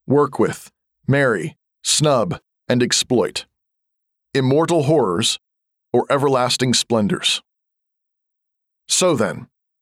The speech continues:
there is nothing in all of creation by which you may get closer to the presence of the living God than when you are in the presence of another human being.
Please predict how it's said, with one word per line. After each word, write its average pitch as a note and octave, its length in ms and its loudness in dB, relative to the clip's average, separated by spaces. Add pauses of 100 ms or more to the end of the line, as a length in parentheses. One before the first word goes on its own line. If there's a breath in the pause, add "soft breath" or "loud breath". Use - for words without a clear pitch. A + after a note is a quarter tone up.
(120)
there C#3+ 160 4
is C3 120 -2
nothing F#3 440 0
in C3+ 100 0
all E3 240 2
of C#3 100 -2
creation D3 520 2
by B2+ 160 2
which C3+ 260 2
you C3 80 0
may B2 160 2
get A2+ 220 -2
closer F#3+ 400 2
to D#3+ 100 2
the A2+ 120 -2
presence E3 500 0
of A#2+ 80 0
the A2+ 80 2
living D3+ 320 2
God E2 340 -2 (520)
than C#3+ 180 0
when D#3 160 2
you D3+ 120 4
are C#3 160 4
in B2+ 60 -2
the A#2+ 100 0
presence D#3+ 520 0
of B2 160 -2
another C#3 380 2
human B2 340 2
being. G#2+ 320 0